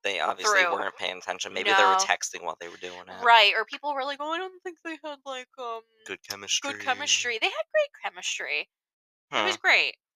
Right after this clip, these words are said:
Speaker 1: People just don't know.
Speaker 2: They don't care, they don't know.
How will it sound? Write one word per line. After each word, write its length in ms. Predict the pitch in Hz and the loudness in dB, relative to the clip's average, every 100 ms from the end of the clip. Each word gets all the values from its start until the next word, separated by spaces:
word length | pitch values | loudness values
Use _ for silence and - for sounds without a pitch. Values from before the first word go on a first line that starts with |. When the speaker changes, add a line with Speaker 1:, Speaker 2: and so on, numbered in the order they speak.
| _ - | _ -14
Speaker 1:
People 160 | 285 | -2
just 200 | 170 - | 2 4
don't 240 | 117 110 98 | 6 4 4
know. 360 | 92 85 82 - | 0 2 0 -6
Speaker 2:
They 120 | 247 | -8
don't 180 | 240 - - | -10 -14 -12
care, 300 | 151 160 180 | -8 -6 -8
they 80 | 196 | -12
don't 200 | 220 170 | -14 -12
know. 320 | 147 143 | -10 -10